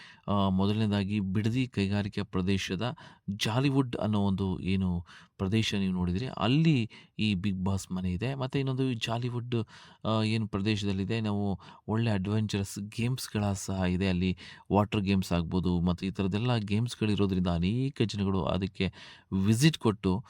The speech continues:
ಆ, ವಿಸಿಟ್ ಕೊಟ್ಟು ಅಲ್ಲಿ, ಆ, ಎಂಟರ್‌ಟೈನ್ಮೆಂಟ್ ಮಾಡ್ಕೊಂಡು, ಎಂಜಾಯ್ ಮಾಡ್ಕೊಂಡು ಹಾಲಿಡೇಸ್‌ನೆಲ್ಲ ಬರ್ತಕ್ಕಂಥ ಒಂದು, ಆ, ಪ್ರದೇಶವಾಗಿರುತ್ತೆ. So, ಅಲ್ಲಿ ಏನಪ್ಪ ಅಂತಂದ್ರೆ ತುಂಬ ವಾಟರ್ ಫಾಲ್ಸ್ ಮತ್ತೆ,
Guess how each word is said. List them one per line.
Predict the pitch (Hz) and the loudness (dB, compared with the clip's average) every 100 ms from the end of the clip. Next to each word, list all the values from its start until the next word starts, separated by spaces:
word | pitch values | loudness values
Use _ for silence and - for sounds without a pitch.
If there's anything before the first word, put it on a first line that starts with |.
| - - | -16 -6
ಆ, | 98 110 | 0 2
ವಿಸಿಟ್ | 107 123 143 135 | 2 0 0 0
ಕೊಟ್ಟು | 123 120 - | -2 -4 -2
ಅಲ್ಲಿ, | 110 110 104 - - _ | 0 0 0 -4 -10 _
ಆ, | 98 101 95 - | -2 0 -2 -4
ಎಂಟರ್‌ಟೈನ್ಮೆಂಟ್ | 110 127 127 123 113 101 | -8 -2 0 0 -2 -2
ಮಾಡ್ಕೊಂಡು, | 98 95 98 95 | -4 0 0 0
ಎಂಜಾಯ್ | - 107 110 127 127 | 0 0 2 2 2
ಮಾಡ್ಕೊಂಡು | 113 101 - 95 92 90 - | 0 -2 -2 -2 0 -2 -2
ಹಾಲಿಡೇಸ್‌ನೆಲ್ಲ | 101 104 98 90 87 87 - - - _ | 0 0 -2 -2 -2 -2 -4 -16 -20 _
ಬರ್ತಕ್ಕಂಥ | 101 95 98 92 | -4 -2 -2 -2
ಒಂದು, | 92 90 90 147 - _ - | 0 2 0 -2 -8 _ -2
ಆ, | 95 90 | 0 0
ಪ್ರದೇಶವಾಗಿರುತ್ತೆ. | - 101 92 98 95 90 87 90 127 - - - - | 0 0 2 2 0 0 -2 -2 -4 -6 -14 -8 0
So, | 151 | 2
ಅಲ್ಲಿ | 147 135 | 4 4
ಏನಪ್ಪ | 151 147 | 2 2
ಅಂತಂದ್ರೆ | 135 127 123 131 78 | 0 0 0 -2 -2
ತುಂಬ | - 127 127 | -4 0 2
ವಾಟರ್ | 117 101 107 113 104 | 2 2 0 0 -2
ಫಾಲ್ಸ್ | 107 101 95 | 2 2 0
ಮತ್ತೆ, | 101 98 95 95 - - | -2 0 0 -2 -2 -12